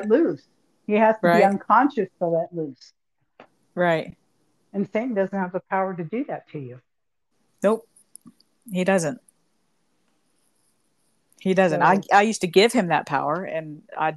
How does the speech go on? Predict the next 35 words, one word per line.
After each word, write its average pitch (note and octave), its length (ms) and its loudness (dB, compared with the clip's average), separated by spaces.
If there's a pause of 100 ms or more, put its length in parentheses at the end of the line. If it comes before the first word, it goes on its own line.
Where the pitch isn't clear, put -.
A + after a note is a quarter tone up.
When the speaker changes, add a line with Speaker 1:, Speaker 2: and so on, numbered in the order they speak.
Speaker 2:
I D#3+ 100 -2
don't E3 220 -6
anymore. F3+ 420 -6
I - 60 -10
refuse D#3+ 400 -10
to E3 60 -14
give E3 160 -10
him F3 80 -12
that E3+ 140 -10
power F3 300 -8
anymore. E3+ 580 -10 (400)
And E3 120 -10
I E3 40 -2
Speaker 1:
Yep. D#3 80 -6
Speaker 2:
remind E3 380 -4
him F#3+ 140 -6
daily, F#3 380 -2
"You E3 240 -8
do F3 140 -6
not F3+ 340 -4
have G3 360 -6
power D#3+ 540 -2 (340)
or D#3+ 140 0
authority D#3 640 0 (360)
or E3 160 -2
dominion E3+ 480 -2
over E3 240 0
me. E3 420 -4 (1500)
I F3 180 2
have E3+ 320 -2
all E3+ 220 0
of E3 120 -2
that E3+ 280 0
over D#3 320 -4
you." D3+ 460 -2